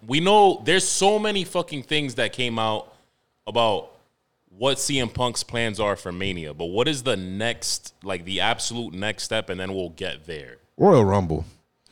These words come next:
Speaker 2: Whether it's he has a match there or he's actually in the Rumble match.
Speaker 1: That's what's settling in for me too, is, like, is he, is that gonna be, is that really gonna be his first match at the Rumble?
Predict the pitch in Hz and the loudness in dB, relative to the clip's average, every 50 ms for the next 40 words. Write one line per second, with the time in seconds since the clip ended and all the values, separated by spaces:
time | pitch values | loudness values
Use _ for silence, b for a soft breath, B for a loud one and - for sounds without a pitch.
0 | b b b b b b b b b b b _ _ _ 92 107 127 139 135 143 | b b b b b b b b b b b _ _ _ 2 4 6 6 8 8
1 | 143 127 135 135 117 - - 143 135 113 117 147 143 127 117 110 95 95 101 117 | 8 8 6 6 4 2 0 2 2 2 2 2 2 2 0 0 0 0 0 0
2 | 139 - - - 160 180 196 202 208 214 214 - - - 113 120 135 127 104 95 | 0 -2 -2 -2 2 2 4 6 6 4 2 0 -2 -6 -2 0 2 0 0 0
3 | 131 123 120 113 110 - - - 117 120 - - 117 110 110 107 92 78 87 101 | -2 -2 -2 -2 -4 -4 -2 -2 -2 -2 -2 -2 -2 -2 -2 0 -2 -2 -2 -2
4 | 98 80 71 73 76 82 85 78 - - - - - 139 156 160 - 190 196 - | -2 -4 -6 -8 -8 -8 -8 -8 -10 -12 -12 -4 0 0 0 2 2 0 0 0
5 | - - 170 151 147 151 147 147 143 143 139 - 139 127 131 127 117 - - 139 | 2 4 4 4 4 4 2 2 2 2 0 0 0 0 0 0 -2 0 0 0
6 | 127 120 107 98 110 110 104 95 90 - - - _ _ _ _ _ _ _ _ | 0 0 0 0 0 0 0 0 -2 -6 -12 -20 _ _ _ _ _ _ _ _
7 | - 120 123 120 113 - - - 139 160 170 175 170 160 156 - - _ _ _ | -2 0 0 0 0 -2 -4 -4 -2 0 0 0 0 0 -2 -6 -10 _ _ _
8 | _ - 120 117 107 98 131 139 160 - - 180 170 143 120 127 131 131 127 - | _ -6 -4 -4 -2 2 2 2 2 0 -2 -4 -4 -4 -4 -2 -4 -4 -4 -4
9 | - 113 104 110 156 180 190 165 120 107 113 120 135 131 127 117 117 120 117 104 | -4 -6 -4 -2 -2 -2 -2 -4 -6 -8 -6 -6 -4 -4 -4 -4 -4 -4 -4 -4
10 | 113 113 110 107 95 - - - 107 101 98 - 104 98 101 101 98 - - - | -4 -4 -4 -4 -4 -6 -6 -4 -4 -4 -4 -4 -4 -4 -4 -4 -6 -8 -10 -6
11 | - 101 104 107 101 - 95 85 82 87 90 87 85 95 95 95 98 | -4 -2 -2 -2 -4 -6 -10 -8 -8 -8 -8 -8 -10 -10 -12 -12 -14